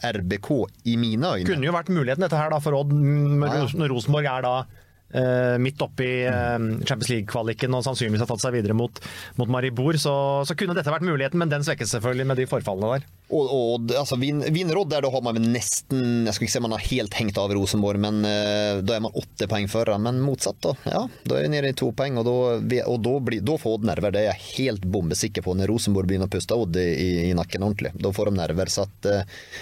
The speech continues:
Speaker 1: meget ugunstig for, eh, for Odd der. Sen Berge har vært ute litt grann også. Han skal vel visst være klar da, eller til nitti prosent forstod jeg at han skulle være klar, så at, eh, ja, for meg er,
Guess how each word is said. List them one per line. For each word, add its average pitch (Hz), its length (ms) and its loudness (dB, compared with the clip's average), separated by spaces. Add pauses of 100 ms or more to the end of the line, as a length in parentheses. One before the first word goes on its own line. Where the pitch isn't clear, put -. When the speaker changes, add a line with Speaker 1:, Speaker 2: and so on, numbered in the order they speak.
(120)
Speaker 1:
meget 151 560 -2
ugunstig 139 500 0
for, 117 220 2
eh, 110 400 2
for 113 160 0
Odd 107 180 2
der. 101 120 4
Sen 127 220 -2
Berge 123 280 -2
har 120 80 -2
vært 123 160 0
ute 117 160 -2
litt 117 200 -2
grann 117 200 0
også. 117 560 2 (1500)
Han - 240 -4
skal 107 140 -2
vel 101 100 0
visst 98 80 -4
være 95 220 2
klar 104 180 2
da, 92 140 2
eller 87 100 -2
til 95 80 2
nitti 95 280 0
prosent 87 360 0
forstod 87 320 -2
jeg 80 60 0
at - 80 -4
han 82 80 -4
skulle 85 180 -2
være 80 160 -2
klar, 85 240 -2
så - 160 -4
at, - 160 -6
eh, 95 140 0
ja, 120 180 -2
for 160 160 -4
meg 175 160 0
er, 170 160 2